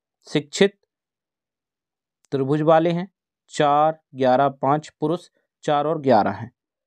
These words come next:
ठीक, चार और ग्यारह आ गए। उसके बाद जो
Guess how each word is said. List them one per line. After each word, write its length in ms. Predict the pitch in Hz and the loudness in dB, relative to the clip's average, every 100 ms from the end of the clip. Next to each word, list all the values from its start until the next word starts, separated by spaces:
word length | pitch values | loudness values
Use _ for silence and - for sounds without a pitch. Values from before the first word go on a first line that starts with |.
| _ _ | _ _
ठीक, 160 | 151 147 | -10 -10
चार 240 | - 143 147 | -2 0 0
और 100 | 151 | 2
ग्यारह 220 | 151 151 | 4 6
आ 120 | 165 | 6
गए। 140 | 165 208 - _ _ _ _ - | 4 0 -4 _ _ _ _ -10
उसके 280 | 156 - 196 | -2 0 4
बाद 260 | 196 202 _ _ - | 2 0 _ _ -4
जो 160 | 240 | -4